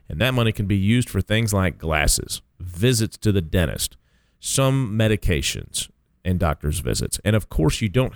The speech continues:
have to use the money in your F S A. You lose it, okay? So that's different than an H S A. That's a flexible spending account. If you don't use it, you lose it. In an H S A, you don't. So if you have the ability to do the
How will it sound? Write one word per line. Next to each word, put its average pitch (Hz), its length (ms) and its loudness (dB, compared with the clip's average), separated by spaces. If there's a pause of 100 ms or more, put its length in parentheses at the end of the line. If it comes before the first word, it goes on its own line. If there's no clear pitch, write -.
have - 220 0
to 90 80 -6
use 110 340 2
the 95 80 -2
money 85 300 2
in 87 180 -2
your 85 160 0
F 76 160 -2
S - 200 -2
A. 78 220 2 (480)
You 92 160 -2
lose 117 320 2
it, - 140 -10 (640)
okay? 87 340 0 (320)
So 113 320 0 (100)
that's 113 260 0
different 95 580 -2 (280)
than 110 140 0
an 117 220 0
H 151 240 0
S 80 220 0
A. 64 220 -2
That's 92 200 0
a 117 60 2
flexible 135 520 -2
spending 104 560 0
account. 98 480 2
If 98 160 -4
you 101 80 2
don't 101 200 0
use 135 180 2
it, 143 100 -2
you 110 100 -4
lose 131 220 2
it. 90 100 -4 (300)
In 104 80 0
an 107 120 0
H 143 200 -2
S 98 220 0
A, 87 180 2 (180)
you 87 140 2
don't. 69 320 -2 (180)
So 85 440 0
if 95 180 -2
you 92 100 -2
have 127 280 -2
the 160 100 2
ability 113 380 0
to 90 120 -4
do 113 280 2
the 113 120 -2